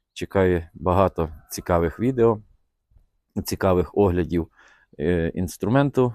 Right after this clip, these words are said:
який я маю. Е, і загалом планую доводити вас, до вас цікаву і корисну інформацію. Бажаю всім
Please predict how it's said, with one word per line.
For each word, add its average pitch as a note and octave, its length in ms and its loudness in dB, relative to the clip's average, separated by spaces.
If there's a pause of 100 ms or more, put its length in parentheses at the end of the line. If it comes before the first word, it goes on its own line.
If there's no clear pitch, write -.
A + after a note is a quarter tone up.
який A2 420 -4
я G#2+ 140 2
маю. G#2 380 0 (800)
Е, E2 320 -8 (340)
і C3 280 -4
загалом A2 540 2 (220)
планую G2+ 440 2 (1200)
доводити F2+ 540 2
вас, D#2+ 320 -4
до F2+ 200 0
вас - 300 0
цікаву G2 540 2 (140)
і E2+ 80 -12
корисну E2 480 -4
інформацію. D#2 800 -6 (500)
Бажаю F2 440 2
всім D#2+ 380 -6